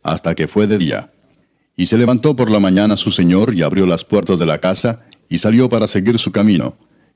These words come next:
Y he aquí, la mujer, su concubina, estaba tendida delante de la puerta de la casa, con las manos sobre el umbral. Él le dijo: "Levántate y vámonos".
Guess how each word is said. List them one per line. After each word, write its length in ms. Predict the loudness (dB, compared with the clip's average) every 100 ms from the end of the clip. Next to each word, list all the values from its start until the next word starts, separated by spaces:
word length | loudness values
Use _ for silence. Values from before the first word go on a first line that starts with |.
| -8
Y 140 | -2
he 80 | 0
aquí, 440 | 0 0 2 4 4
la 120 | 4
mujer, 480 | 2 0 0 0 0
su 160 | -4
concubina, 500 | -2 0 2 4 4
estaba 400 | 2 0 0 0
tendida 420 | 2 2 4 2 2
delante 400 | 2 2 0 0
de 60 |
la 160 | 0 0
puerta 300 | -2 0 -2
de 80 | 0
la 100 | 0
casa, 400 | -2 -2 -4 -4 -12 _
con 160 | 0 2
las 220 | 2 2
manos 380 | 2 4 2 0
sobre 180 | 0 2
el 80 |
umbral. 480 | 2 2 0 -2 -6 -14 _ _ _ _ -4
Él 140 | 0
le 80 | 2
dijo: 400 | 2 2 0 -2 _ _ _
"Levántate 640 | -2 0 2 2 0 2 2
y 120 | 2
vámonos". 600 | 2 0 0 -4 -8 -16